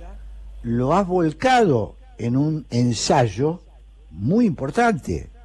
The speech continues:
ya sea la alianza, ya sea la experiencia que tuviste que padecer como, como protagonista y víctima, eh, de los atropellos a los derechos humanos,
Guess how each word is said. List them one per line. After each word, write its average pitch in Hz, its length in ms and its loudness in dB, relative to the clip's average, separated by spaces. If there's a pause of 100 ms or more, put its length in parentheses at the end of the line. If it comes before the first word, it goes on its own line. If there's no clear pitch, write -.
ya 120 160 0
sea 135 240 2
la 123 120 4
alianza, 170 520 2
ya 143 140 0
sea 165 200 2
la 147 100 2
experiencia 139 520 0
que 123 100 -4
tuviste 131 540 -4 (320)
que 131 140 2
padecer 131 640 2
como, 110 480 -4 (500)
como 110 500 0
protagonista 117 800 -2
y 113 60 0
víctima, 107 640 -2 (340)
eh, 101 320 -2
de 101 160 0
los 98 220 -6
atropellos 107 840 -4 (440)
a 104 100 -4
los 107 120 -2
derechos 104 380 -4
humanos, 131 540 2